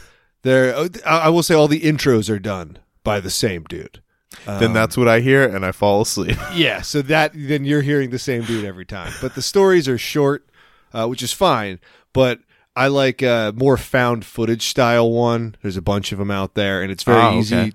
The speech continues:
Speaker 1: It's very easy to do that because there's no visual aspect. So it's like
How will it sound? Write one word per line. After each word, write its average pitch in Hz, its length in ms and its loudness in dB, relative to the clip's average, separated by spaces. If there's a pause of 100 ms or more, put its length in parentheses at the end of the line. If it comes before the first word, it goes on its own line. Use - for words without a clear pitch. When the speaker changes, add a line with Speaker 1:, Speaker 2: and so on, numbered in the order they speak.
(140)
Speaker 1:
It's 110 140 -8
very 151 200 4
easy 135 180 2
to 113 100 -4
do 151 260 0
that 120 400 2
because 113 320 -4
there's 110 180 -2
no 110 120 0
visual 120 400 0
aspect. 147 500 -2
So - 240 0
it's - 180 -4
like 101 380 -4